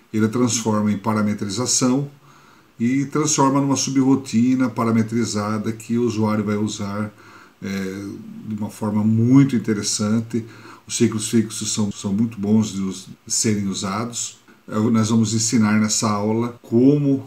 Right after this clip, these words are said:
é, eles, eles funcionam e como utilizar nos seus programas, tá? Lembrando que a partir dessa aula nós estamos fazendo aula com legenda, para facilitar quem tem problema de audição,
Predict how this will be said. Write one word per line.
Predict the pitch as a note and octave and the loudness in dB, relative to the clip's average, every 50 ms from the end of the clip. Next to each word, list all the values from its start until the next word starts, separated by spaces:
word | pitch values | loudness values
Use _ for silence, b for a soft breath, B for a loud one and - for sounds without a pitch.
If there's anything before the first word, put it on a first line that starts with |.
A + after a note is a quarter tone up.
| - - | -12 -18
é, | - - - - G#2+ A2+ | -16 -16 -14 -8 -6 -4
eles, | G#2 F#2 F2+ - - - - | -4 -4 -4 -6 -8 -8 -8
eles | - G2+ F#2 - - | -8 -8 -8 -8 -8
funcionam | - A#2 F#2 - - - A2+ A2+ C3+ D3+ E3 E3+ E3+ E3+ - b b b b b | -6 -4 -4 -2 0 2 2 2 2 2 0 -2 -4 -6 -10 b b b b b
e | - G#2+ | -10 -10
como | - - A#2+ B2 A#2+ B2 B2 | -4 0 2 2 4 2 0
utilizar | A2+ A#2 - A#2+ B2+ A#2 G#2 G#2+ G#2+ G#2+ G#2 | -2 -2 -2 -2 0 0 0 0 0 0 0
nos | G#2 G#2 G2+ - - | -2 -4 -4 -4 -6
seus | G#2+ G#2+ - | -6 -6 -6
programas, | - A2+ G#2+ G2 F#2 F2+ E2+ E2+ E2 - - - - - - - _ - | -4 -2 -2 -2 -2 -4 -8 -10 -12 -16 -16 -16 -16 -16 -18 -20 _ -20
tá? | F2+ E2+ F2+ F#2+ - - _ b b b b b b b b b | -18 -14 -14 -14 -14 -16 _ b b b b b b b b b
Lembrando | A2+ A2 G#2+ G#2 A#2 A#2 G#2+ A2 | 4 6 6 6 6 6 4 4
que | - - A#2+ A#2 A2+ A2+ A2+ A2+ A2 G#2 - | 0 0 2 4 6 6 6 6 4 2 0
a | - A2 G#2+ G2+ G2+ F#2+ | -4 -6 -6 -6 -6 -6
partir | - - G#2+ G#2 - A2+ A2 | -6 -4 -4 -4 -2 -2 -2
dessa | G2+ G2+ A2 G#2 - - A2+ G2+ | 0 0 0 -2 -2 -2 -2 -2
aula | G2 G2+ G#2+ A#2+ C3 C3+ B2 G#2+ - - b b b b b b b | -2 -2 -2 -2 0 0 0 0 -2 -6 b b b b b b b
nós | - G#2 G2 | -6 -4 -4
estamos | G2+ G2+ - - A2+ A2 A2 G#2+ | -4 -4 -4 0 0 0 0 0
fazendo | - A#2+ A2+ G#2 F#2+ G2+ G#2+ A2 A2 A2+ G2+ G2 A2+ A2+ A2+ A#2 A#2+ B2 A#2+ A2 A2 - - | 0 0 0 0 2 2 4 4 4 2 2 0 2 2 2 4 2 2 0 -2 -4 -6 -6
aula | G2+ G#2 G#2 G#2 G#2+ G#2+ | -4 -2 0 0 0 -2
com | - - A2 A2 A2+ | -2 -2 0 2 2
legenda, | C3 C#3 A#2 G2+ G#2+ A#2 A2+ A#2 A2+ G#2 F#2 - - - - _ | 4 4 2 4 6 6 6 6 6 4 2 -2 -6 -12 -18 _
para | - - - | -20 -20 -12
facilitar | - A2+ G2 - - - F#2+ G2 - - G#2+ G2+ G2 | -8 -8 -8 -8 -8 -8 -10 -10 -8 -8 -8 -8 -6
quem | - - G#2 | -4 -4 -4
tem | G2+ - - G#2 | -4 -2 -4 -6
problema | G2 - A2+ G2+ F2+ F#2+ G2 G2+ G2+ G#2 G#2+ | -6 -4 -4 -4 -4 -2 -2 -2 0 -2 -2
de | G2 G#2+ | -2 -2
audição, | G2+ G#2 G#2 G#2+ - - - - A2 G#2+ G#2 G2+ | -4 -4 -4 -4 -2 -2 0 0 0 0 0 -2